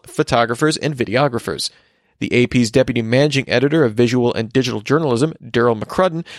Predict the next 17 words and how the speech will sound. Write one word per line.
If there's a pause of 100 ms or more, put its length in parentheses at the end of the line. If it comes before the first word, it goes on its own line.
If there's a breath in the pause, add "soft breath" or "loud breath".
said
the
benefit
will
be
that
A
P
staff
will
be
able
to
interchange
batteries
and
lenses